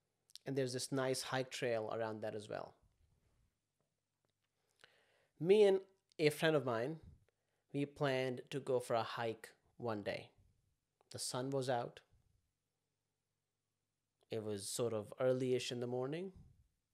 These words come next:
Not super early, around maybe eight, nine A M. We go to the trail and we find out that due to excessive rains,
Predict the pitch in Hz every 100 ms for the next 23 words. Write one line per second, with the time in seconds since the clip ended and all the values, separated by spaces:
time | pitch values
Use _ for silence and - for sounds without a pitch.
0 | _ _ _ _ _ _ 143 139 - 139
1 | 123 135 151 180 143 120 117 110 _ _
2 | - 120 117 120 - 113 110 117 110 110
3 | 104 104 143 156 _ _ 120 135 131 120
4 | - 131 127 127 139 _ _ _ _ _
5 | _ _ _ 139 131 127 135 127 127 170
6 | 147 - 135 123 120 135 135 135 131 135
7 | 131 - 160 143 - 127 117 123 113 123
8 | 170 -